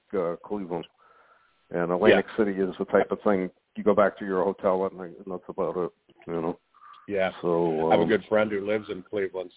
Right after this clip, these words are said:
Speaker 2: so, uh, before, before we went to a baseball game, we went to his house for the day, and, you know, we're swimming in his, you know, pool of his apartment, and, you know, grabbed a barbecue, and he drove us down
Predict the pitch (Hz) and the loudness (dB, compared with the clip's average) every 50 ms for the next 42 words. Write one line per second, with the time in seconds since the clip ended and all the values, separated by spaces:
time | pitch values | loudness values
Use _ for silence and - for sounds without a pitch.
0 | - - 95 92 92 90 85 - _ _ _ _ _ _ - 104 98 95 95 92 | -6 -2 -2 0 0 -2 -4 -6 _ _ _ _ _ _ -12 -6 -4 -4 -4 -4
1 | 92 92 _ - 113 113 107 - - - 123 117 113 110 104 - _ _ _ _ | -6 -12 _ -8 -6 -6 -6 0 2 4 6 8 6 6 4 0 _ _ _ _
2 | _ _ - - _ _ 127 120 113 110 107 104 104 107 104 101 107 101 95 95 | _ _ -20 -20 _ _ 0 0 0 0 -2 -4 -6 -6 -6 -6 -6 -8 -6 -6
3 | 104 104 113 - - 107 98 98 98 98 95 98 98 98 107 107 - 104 95 90 | -4 -6 -6 -6 -4 -4 -4 -4 -4 -6 -6 -6 -6 -6 -6 -6 -6 -6 -6 -6
4 | 113 117 - 113 98 92 92 - - - 104 95 90 98 95 92 90 101 95 95 | -6 -8 -6 -4 -4 -4 -4 -8 -10 -10 -10 -6 -6 -6 -6 -4 -4 -4 -2 -2
5 | 98 95 90 92 98 95 82 90 98 - - - 107 101 107 98 98 95 98 92 | -2 -4 -4 -6 -8 -8 -8 -8 -8 -8 -6 -4 -4 -2 -2 -4 -4 -2 -4 -4
6 | 90 85 - _ _ - 98 92 87 - - - 120 113 113 110 104 101 95 90 | -6 -8 -12 _ _ -12 -10 -10 -8 -4 -2 0 2 4 4 4 4 4 0 -2
7 | 92 85 85 80 - 101 110 107 104 98 104 104 101 98 90 85 - _ _ - | -4 -8 -10 -6 0 2 4 4 4 4 2 2 0 -2 -6 -10 -12 _ _ -20
8 | - - - - - _ _ _ - 92 87 87 90 90 - 107 104 107 101 90 | -20 -20 -20 -20 -20 _ _ _ -8 -6 -6 -6 -6 0 4 6 6 6 4 2
9 | 87 76 104 107 113 113 107 113 - - - 123 117 117 117 110 101 92 90 92 | 0 2 4 6 6 6 4 0 -6 -6 0 2 4 4 4 2 0 -4 -6 -8
10 | 101 92 95 101 101 104 107 98 98 95 - - 107 95 92 101 104 101 101 | -10 -8 -4 0 0 0 2 0 -2 -4 -6 -6 -6 -4 -2 -2 -2 -2 -2